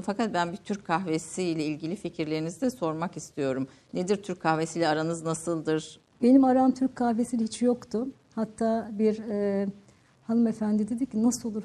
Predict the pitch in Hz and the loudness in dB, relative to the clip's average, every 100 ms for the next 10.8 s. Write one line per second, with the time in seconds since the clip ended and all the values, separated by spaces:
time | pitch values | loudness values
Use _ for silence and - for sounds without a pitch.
0 | - 214 - 226 214 214 220 220 240 247 | -8 -12 -8 -6 -2 0 0 2 2 2
1 | 220 196 196 196 220 240 220 208 202 196 | 2 -2 -4 -6 -2 0 0 0 0 -2
2 | 202 202 196 - 208 196 196 208 202 196 | -4 -8 -12 -10 -8 -6 -6 -6 -6 -4
3 | 214 190 180 185 262 - - - _ - | -4 -2 -2 -2 -4 -8 -14 -20 _ -20
4 | _ _ _ _ _ 214 302 359 330 233 | _ _ _ _ _ 0 2 4 4 4
5 | 208 - - - 247 269 240 190 190 185 | 2 -2 -4 2 6 8 6 4 0 -2
6 | 196 339 330 - 277 294 311 285 262 277 | -4 -8 -12 4 8 8 8 2 2 2
7 | 269 - 262 269 196 185 180 196 311 - | 2 6 6 6 6 2 2 -2 -6 -10
8 | - - - - - - _ - 220 208 | -20 -20 -20 -20 -20 -20 _ 0 2 4
9 | 202 202 196 190 196 226 - 277 - 254 | 4 2 2 2 0 -4 -4 -4 2 2
10 | 247 247 233 254 226 196 175 | 2 -2 -2 0 2 0 -2